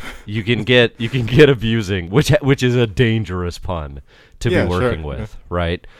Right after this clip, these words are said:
Speaker 2: Um,
Speaker 1: Mm-hmm.
Speaker 2: whereas you have the Dean's List. I feel like you have options.
Speaker 1: Yeah, Dean's List is good. Um, oh, I don't know if I've told this story on mic, but it's, it's a pretty good one. Um,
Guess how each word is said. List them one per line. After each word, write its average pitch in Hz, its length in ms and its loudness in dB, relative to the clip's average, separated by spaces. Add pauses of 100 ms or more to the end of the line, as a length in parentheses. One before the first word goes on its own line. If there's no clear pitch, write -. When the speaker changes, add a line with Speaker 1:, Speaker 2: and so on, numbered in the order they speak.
(320)
Speaker 2:
Um, 90 380 -2
Speaker 1:
Mm-hmm. 95 100 -12
Speaker 2:
whereas 131 260 4
you 185 140 2
have 117 160 2
the 92 80 -10
Dean's 113 360 -12
List. - 420 -20 (160)
I 87 80 -8
feel 104 180 -4
like 82 160 -4
you 85 100 -6
have 73 120 -8
options. 69 580 -16 (220)
Speaker 1:
Yeah, 190 140 -2
Dean's 170 340 -6
List 123 180 -14
is 127 100 -18
good. 113 120 -18 (120)
Um, 160 280 2
oh, 165 100 4
I 160 80 0
don't 254 140 -4
know 254 80 -4
if - 100 -6
I've - 100 -4
told 160 220 -4
this 117 140 -6
story 104 280 -4
on 107 140 -2
mic, 107 360 -4 (140)
but 113 100 -6
it's, - 200 -12
it's - 180 -16
a - 40 -12
pretty 196 240 -12
good 127 180 -4
one. 104 280 -4 (460)
Um, 120 440 -2